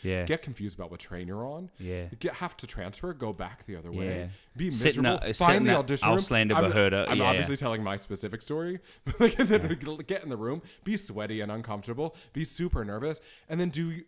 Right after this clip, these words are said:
Speaker 2: do it. You have to do it. You have to do the job.
Speaker 1: Wow.
Speaker 2: Yeah.
Speaker 1: That's great insight.
Speaker 2: Yeah.
Speaker 1: Powerful.
Speaker 2: It's <laughs> fucking, but also
Speaker 1: <laughs>
Speaker 2: it's not people d-,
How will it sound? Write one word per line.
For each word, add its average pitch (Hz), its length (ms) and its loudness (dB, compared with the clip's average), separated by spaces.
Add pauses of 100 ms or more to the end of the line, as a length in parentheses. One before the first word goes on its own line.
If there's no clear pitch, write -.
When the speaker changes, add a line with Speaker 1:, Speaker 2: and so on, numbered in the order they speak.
(120)
Speaker 2:
do 170 300 0
it. - 320 -8
You 151 140 -2
have 123 300 -8
to - 120 -8
do 113 320 -10
it. 87 120 -12
You 90 60 -14
have 92 100 -16
to - 80 -14
do 107 100 -6
the 101 100 -8
job. - 300 -14 (960)
Speaker 1:
Wow. 85 260 -10 (320)
Speaker 2:
Yeah. 117 80 -14 (560)
Speaker 1:
That's - 140 -8
great 82 260 -12
insight. 80 480 -14
Speaker 2:
Yeah. 92 100 -8 (300)
Speaker 1:
Powerful. - 560 -8
Speaker 2:
It's - 200 -8 (320)
<laughs> 370 440 -2
fucking, - 340 -2
but - 140 -2
also 110 460 2 (180)
Speaker 1:
<laughs> - 160 -10
Speaker 2:
it's - 240 -12 (200)
not 123 360 -4 (880)
people 160 200 -2
d-, 147 200 -12